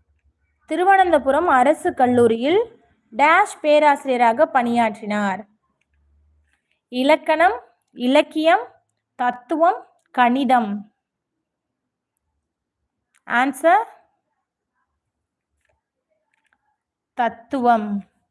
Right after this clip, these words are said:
மனோன்மணியம் பெ சுந்தரனார் அவர்களுக்கு சென்னை மாகாண அரசு டேஷ் பட்டம் வழங்கி சிறப்பித்தது? முனைவர்,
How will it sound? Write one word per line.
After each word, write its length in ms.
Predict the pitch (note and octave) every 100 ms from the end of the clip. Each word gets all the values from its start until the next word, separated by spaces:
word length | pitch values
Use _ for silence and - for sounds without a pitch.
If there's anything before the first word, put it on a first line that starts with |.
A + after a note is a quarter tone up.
| _ _ _ _ _ _ _ _ _ _ _ _ _ -
மனோன்மணியம் 840 | A#3+ B3+ F4 G4 F#4+ E4+ E4 F#4+ -
பெ 100 | D#4+ E4
சுந்தரனார் 540 | D4 C#4+ E4 E4+ D#4+ C4+
அவர்களுக்கு 680 | B3+ B3 A#3 A#3 B3 G4+ A4
சென்னை 480 | - C4+ D4 F4+ F#4
மாகாண 560 | D4+ B3+ C4+ D#4+ D#4+ C4+
அரசு 600 | A#3 A3+ C4 E4+ A4+ - _ _ _ _ _ _ _ _ _ _ G#3+
டேஷ் 360 | C#4+ E4 F#4+ -
பட்டம் 320 | D4 D4 D4+
வழங்கி 340 | C#4 B3+ C4+
சிறப்பித்தது? 760 | D#4 C#4 C4 C4 A#3 G#3+ G3 G#3 F#3+ G#3 G#3 _ _ _ _ _ _ _ _ _ _ _ _ _ _ _
முனைவர், 640 | - A#3+ C4+ D4+ C#4 D#4+